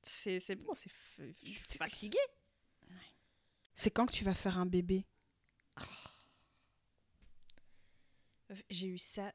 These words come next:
Speaker 1: je me rappelle. <laughs> Ça, c'est même pas juste réunion de famille, c'est aussi, j'ai eu ça à un dîner, euh, de Noël d'entreprise.
Speaker 2: Hein ?
Speaker 1: Genre, t'as le mari de, genre, la, ma collègue qui vient chez moi, elle me fait, euh, « C'est quand que tu vas avoir un enfant ? »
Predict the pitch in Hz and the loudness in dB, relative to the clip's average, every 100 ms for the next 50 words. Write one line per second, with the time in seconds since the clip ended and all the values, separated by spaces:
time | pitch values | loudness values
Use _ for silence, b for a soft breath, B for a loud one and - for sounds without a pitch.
0 | - - 190 - - - - - - - | -10 -8 -6 -4 -4 -4 -10 -20 -20 -12
1 | - - 359 - 392 - 233 285 392 285 | -8 -4 -4 0 2 4 6 6 8 6
2 | 269 254 240 226 220 - 208 262 247 190 | 6 4 4 4 2 2 2 4 4 2
3 | - 247 196 185 - 220 - 175 175 190 | 2 2 2 0 2 0 2 0 0 2
4 | 214 233 220 175 165 165 170 175 175 175 | 2 4 2 2 0 -2 -2 -2 2 2
5 | 185 220 _ _ _ 185 175 - - 196 | 0 -4 _ _ _ -6 -6 -6 -4 -4
6 | 208 - _ _ - 220 240 466 - - | -6 -14 _ _ 10 12 12 12 10 -14
7 | b b b b b - 277 254 233 - | b b b b b 8 12 12 10 2
8 | _ - 330 302 302 285 302 392 285 277 | _ 10 12 12 12 12 12 10 8 6
9 | 262 269 240 214 208 - - 226 226 247 | 8 10 10 10 8 4 0 6 6 10
10 | 233 349 339 240 233 - 226 311 427 - | 10 10 6 4 6 6 6 6 4 4
11 | 254 247 240 233 233 240 - _ _ _ | 4 6 6 6 4 2 -6 _ _ _
12 | _ _ _ _ _ - 269 508 - 311 | _ _ _ _ _ -2 4 4 8 10
13 | 269 262 254 247 262 - 262 277 | 10 8 8 8 6 6 2 2